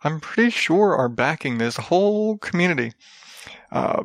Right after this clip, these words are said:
but Epic Film Guys and, uh, uh, Pre-Recorded Live,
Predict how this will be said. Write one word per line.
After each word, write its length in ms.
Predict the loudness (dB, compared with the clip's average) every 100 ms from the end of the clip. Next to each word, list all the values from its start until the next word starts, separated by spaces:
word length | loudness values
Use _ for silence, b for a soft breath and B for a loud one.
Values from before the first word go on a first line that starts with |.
| -2
but 320 | -2 -2 -2
Epic 280 | -2 -2 -2
Film 280 | 0 0
Guys 600 | 2 2 2 -2 -4 -6 -2
and, 540 | 0 2 2 -2 -4
uh, 380 | -4 -4 -4 -6 -10 _ _ _ _ _ _ _ _ -20 -20 _ -6
uh, 400 | -4 -4 -6 -8 -12 -18 _ _
Pre-Recorded 600 | 0 2 2 2 2 2 2
Live, 600 | 2 4 4 0 -4